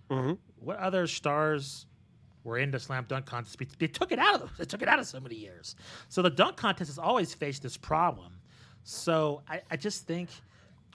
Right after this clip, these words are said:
Speaker 2: organically, just with the dunk contest itself, guys just kinda don't wanna do it unless there's just, you know,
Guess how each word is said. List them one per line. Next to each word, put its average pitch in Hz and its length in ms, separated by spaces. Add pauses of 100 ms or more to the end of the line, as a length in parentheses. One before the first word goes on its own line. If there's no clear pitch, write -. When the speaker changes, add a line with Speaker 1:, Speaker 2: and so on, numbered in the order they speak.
(120)
Speaker 2:
organically, 151 720
just 139 260
with 139 160
the 127 100
dunk 135 260
contest 139 420
itself, 147 420
guys 156 320
just 170 180
kinda 175 400
don't 156 220
wanna 175 200
do 151 220
it 185 80
unless 147 280
there's 143 240
just, - 340 (1040)
you 147 140
know, 117 300